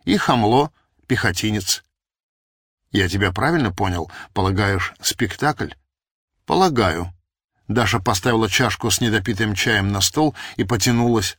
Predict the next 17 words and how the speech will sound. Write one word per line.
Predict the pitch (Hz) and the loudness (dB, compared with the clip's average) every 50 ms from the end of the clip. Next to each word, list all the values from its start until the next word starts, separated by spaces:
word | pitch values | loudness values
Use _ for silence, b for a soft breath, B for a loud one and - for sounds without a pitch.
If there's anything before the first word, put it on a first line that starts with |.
| _ | _
за | - 107 113 104 | -4 -2 -2 0
сигаретами. | - - 113 104 110 101 101 92 87 95 98 95 92 90 90 b b b b b b b b b | 0 0 0 2 2 2 2 0 0 -2 -4 -4 -4 -6 -10 b b b b b b b b b
Пальцы | - 131 131 120 - 127 123 | 0 0 0 2 2 2 0
всё | 101 - - 131 | 0 2 2 2
ещё | 123 98 - - 123 | 4 4 2 0 0
отчётливо | 107 95 - - - 95 - 127 120 113 | -2 -2 0 0 0 0 0 0 0 0
дрожали, | 107 113 117 123 117 101 120 127 113 95 90 87 B B B B B | 0 0 0 0 0 2 2 2 2 0 -2 -6 B B B B B
она | - 117 123 120 95 | 0 0 2 2 2
криво | - 135 131 120 117 117 | 2 2 2 4 2 0
усмехнулась. | - - 123 - - - - 123 107 - - 123 117 101 90 87 85 - - - _ _ _ _ _ _ _ _ _ _ _ _ _ _ - | 0 -2 0 0 0 2 2 -2 -2 -2 -2 -2 -2 0 0 -2 -4 -6 -8 -8 _ _ _ _ _ _ _ _ _ _ _ _ _ _ 0
"Чёрт, | - - - 151 113 98 95 | 0 2 4 4 2 2 0
а | 113 | 0
ведь | 110 110 92 104 | 0 0 0 0
я | 117 139 143 | 2 2 2
чуть | 139 - - 156 - - | 2 0 0 -2 0 0
не | 156 156 | -4 -4
купилась". | - - 165 131 - 135 127 127 127 104 - - | -2 -2 -4 0 2 2 2 2 2 -2 -4 -8